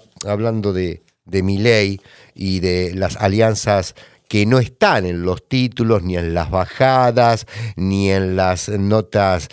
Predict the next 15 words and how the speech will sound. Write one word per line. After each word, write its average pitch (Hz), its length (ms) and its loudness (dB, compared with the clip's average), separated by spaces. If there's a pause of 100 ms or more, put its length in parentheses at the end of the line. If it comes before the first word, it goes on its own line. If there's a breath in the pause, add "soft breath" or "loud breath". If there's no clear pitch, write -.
(200 loud breath)
eh, 92 220 0
principales, 107 1000 0
tanto 113 380 0
del 92 160 0
periodismo 98 800 0
que - 80 -6
escasamente 92 800 -2
queda 104 560 0
de 87 140 -2
papel, 104 800 0 (300 loud breath)
como 98 360 2
de 92 300 0 (200 loud breath)
el, 90 600 -4
el 92 160 -4
periodismo 92 840 -2